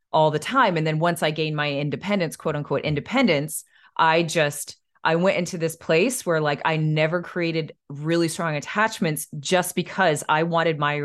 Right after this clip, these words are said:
I wanted to be able to choose my own reality. Whatever it was, I wanted to be able to choose my own reality. And I didn't deal with it before I had my daughter. And because of that, my daughter overriding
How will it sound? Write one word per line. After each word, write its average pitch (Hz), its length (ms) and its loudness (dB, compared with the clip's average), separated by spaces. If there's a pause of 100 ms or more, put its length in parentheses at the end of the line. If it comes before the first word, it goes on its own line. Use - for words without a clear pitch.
I 165 140 4
wanted 190 320 2
to 185 80 -12
be 170 80 -4
able 165 140 -2
to 156 80 -6
choose 165 340 -4
my 151 180 0
own 147 100 0
reality. 120 580 -2 (380)
Whatever 185 420 4
it 185 100 2
was, 160 240 4
I 147 60 2
wanted 139 260 -2
to 160 80 -8
be 139 160 -2
able 127 220 -2
to 127 80 -6
choose 135 280 -6
my 135 180 -4
own 123 80 -2
reality. 131 560 0 (680)
And 165 140 2
I 147 80 0
didn't 175 300 2
deal 285 200 2
with 170 200 2
it 131 260 -4 (260)
before 156 640 2
I 147 100 0
had 139 580 -2 (100)
my 165 220 -2
daughter. 208 500 0 (100)
And 165 120 0
because 185 420 0
of 175 160 0
that, 123 340 -2 (440)
my 170 320 2
daughter 175 720 2 (160)
overriding 165 1000 2